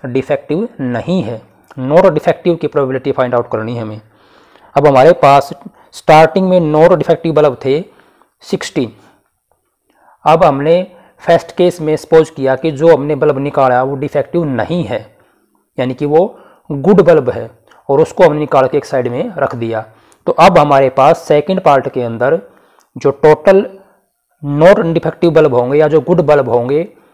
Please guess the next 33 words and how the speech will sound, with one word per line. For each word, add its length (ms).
वो 80
सिक्सटीन 560
की 120
बजाय 340
फ़िफ़्टीन 440
रह 160
जाएंगे। 440
क्यों? 220
क्योंकि 260
हमने 320
एक 120
बल्ब 220
को 120
निकाल 380
के 300
रख 240
दिया 200
है, 80
replace 380
नहीं 220
किया। 380
और 80
suppose 340
ये 200
किया 220
हमने 280
कि 140
जो 160
बल्ब 220
हमने 160
निकाला 380
है 140
वो 500